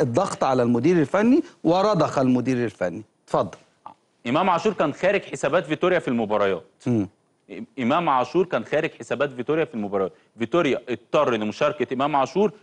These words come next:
Speaker 2: بعد الاهتزاز اللي حصل في نص الملعب، وإن هو لجأ لإمام عاشور عشان ينقذ نص الملعب وينقذه فنيًا.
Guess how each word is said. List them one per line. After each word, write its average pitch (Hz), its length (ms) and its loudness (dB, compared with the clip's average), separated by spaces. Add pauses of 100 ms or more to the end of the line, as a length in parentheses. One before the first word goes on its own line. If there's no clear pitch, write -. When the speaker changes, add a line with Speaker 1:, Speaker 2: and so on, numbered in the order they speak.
(100)
Speaker 2:
بعد 139 300 0
الاهتزاز 123 560 -2
اللي 123 160 -2
حصل 139 280 -2
في 120 120 -10
نص 135 260 -6
الملعب، 165 420 0 (280)
وإن 113 260 -2
هو 143 220 2
لجأ 143 320 2
لإمام 113 520 -2
عاشور 151 300 2
عشان 156 300 0
ينقذ 160 600 -2 (220)
نص 156 260 -2
الملعب 147 400 0
وينقذه 131 420 -2
فنيًا. 139 440 -2